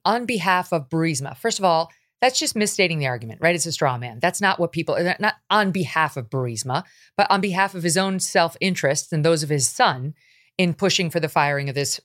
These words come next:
prosecutor. That's the allegation. Not that he was working for Burisma, but that he was influenced by what would benefit his son and what would benefit himself,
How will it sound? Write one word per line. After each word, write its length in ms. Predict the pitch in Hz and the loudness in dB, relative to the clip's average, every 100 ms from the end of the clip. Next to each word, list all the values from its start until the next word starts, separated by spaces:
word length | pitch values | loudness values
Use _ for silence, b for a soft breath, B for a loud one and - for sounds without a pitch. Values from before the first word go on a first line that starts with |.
| _ | _
prosecutor. 460 | 160 131 - 135 | 0 0 -4 -4
That's 220 | 147 185 | 0 0
the 100 | - | 2
allegation. 560 | 151 139 135 131 - 127 | 0 0 -2 -4 -4 -4
Not 200 | 160 175 | -2 0
that 80 | 156 | -2
he 300 | 160 151 147 _ | 0 -2 -4 _
was 140 | 185 160 | 0 2
working 480 | 160 185 - 165 143 | 4 2 2 -2 0
for 180 | 160 | -2
Burisma, 600 | 131 143 127 123 139 143 | 0 -2 -2 -4 -2 -2
but 100 | 185 | 0
that 160 | 180 185 | 0 0
he 80 | 214 | -2
was 160 | 226 | -2
influenced 640 | 285 349 202 127 143 - - b b b _ | -2 0 -2 -2 -6 -10 -10 b b b _
by 140 | 190 | 2
what 220 | 185 196 | 4 2
would 120 | 202 170 | 2 2
benefit 400 | 185 180 - 202 | 2 2 -2 -2
his 160 | 269 | 0
son 380 | - 139 143 214 _ _ _ | 0 0 -2 -8 _ _ _
and 180 | 175 175 | 0 4
what 140 | 175 | 2
would 120 | 185 165 | 2 2
benefit 360 | 160 160 208 | 0 0 -4
himself, 500 | 214 247 392 254 - | -4 0 2 2 0